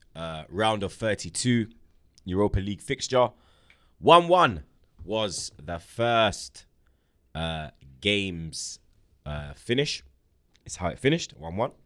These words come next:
We did get the away goal. Uh, that game took place in s-, the Stadio Olimpico, Roma and Lazio's home stadium. Our game took place in Greece,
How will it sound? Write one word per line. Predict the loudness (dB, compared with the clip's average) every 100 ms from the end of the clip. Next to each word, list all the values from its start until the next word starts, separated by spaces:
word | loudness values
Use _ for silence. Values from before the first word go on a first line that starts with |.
| _ _ _ _ _ _ _ -12 -8
We | 2
did | 2
get | 2 0
the | 0
away | 0 4
goal. | 4 4 0 -20 -20 -20 -20 -20 -20 _ -20 _ _
Uh, | 0 2 2 2
that | 0 4
game | 2 2
took | -2
place | -2 -2 -2 -6
in | -6 -6 -6 -8 -12
s-, | -12 -8
the | -8
Stadio | -2 0 2 2
Olimpico, | 0 0 -2 -4 -8 _ _ _
Roma | -2 2 4 2 -4 -6 -10
and | -12 -12 -12
Lazio's | -8 -8 -8 -6 -6 -6
home | -8 -10
stadium. | -4 -2 0 -4 _ _ -20 _ _ _ _ _ 6
Our | 12 12 12
game | 8 8 6 2
took | -2 -2
place | 0 0
in | 0
Greece, | 2 2 2 -2